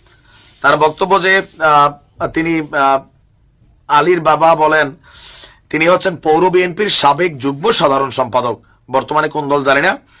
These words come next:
আর এ নিয়ে বিএনপির বক্তব্য হচ্ছে একরকম, জামাতের বক্তব্য একরকম, মানে, তারা দুজনেই একই কথা। আর সমন্বয়ক এবং তার বাবার বক্তব্য আলাদা। সংবাদ সম্মেলনে উপজেলা জামাতের আমির আফতাব উদ্দিনের সভাপতিত্বে উপস্থিত ছিলেন উপজেলা জামাতে নায়েবে আমির,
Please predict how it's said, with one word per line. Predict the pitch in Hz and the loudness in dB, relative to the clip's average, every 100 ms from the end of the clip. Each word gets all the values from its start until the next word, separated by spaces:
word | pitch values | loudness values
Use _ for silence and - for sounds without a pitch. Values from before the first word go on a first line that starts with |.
| - - - | -20 -20 -10
আর | 143 135 135 135 135 - | 2 4 6 4 2 -4
এ | 147 | -4
নিয়ে | 160 165 | 0 2
বিএনপির | 151 143 147 143 151 | 2 0 -2 -4 -2
বক্তব্য | 147 - 151 156 | -4 -4 -4 -4
হচ্ছে | 156 160 | -4 -6
একরকম, | 139 147 143 156 160 156 135 | -4 -4 -2 -2 -4 -10 -8
জামাতের | 135 135 147 160 | -2 0 0 -2
বক্তব্য | 147 135 156 147 | -4 -4 -4 -2
একরকম, | 143 147 147 175 | -2 -4 -6 -4
মানে, | 160 | -4
তারা | 143 147 | -2 -2
দুজনেই | 139 139 165 | -2 -4 -2
একই | 151 147 | -4 -4
কথা। | 160 156 185 - - - _ | -6 -4 -4 -6 -20 -20 _
আর | 131 | -4
সমন্বয়ক | - 139 165 175 165 | 0 0 0 -2 -2
এবং | 160 151 | -2 -2
তার | 143 | -2
বাবার | 131 135 139 139 | 0 2 2 0
বক্তব্য | 135 - 131 | -4 -4 -2
আলাদা। | 123 113 104 - _ - - - _ _ _ _ _ _ _ _ - | -2 -4 -10 -14 _ -20 -20 -20 _ _ _ _ _ _ _ _ -6
সংবাদ | - 165 185 196 | -2 0 2 2
সম্মেলনে | 208 185 196 190 | 0 2 0 0
উপজেলা | 165 170 175 | -2 0 0
জামাতের | 160 160 165 175 | 2 2 2 2
আমির | 156 165 | 2 2
আফতাব | 151 147 185 170 | -2 -2 -4 -4
উদ্দিনের | 156 160 156 | -4 -4 -4
সভাপতিত্বে | - 139 147 151 143 151 | -2 -2 -2 -4 -6 -8
উপস্থিত | 139 131 - | -6 -8 -8
ছিলেন | 165 170 170 | -4 -4 -4
উপজেলা | 147 131 139 143 147 147 147 | -8 -6 -2 0 4 4 2
জামাতে | 123 139 151 151 151 | 0 -2 0 -2 -2
নায়েবে | 139 139 143 | 0 0 0
আমির, | 135 151 170 170 165 | 0 -2 -4 -6 -8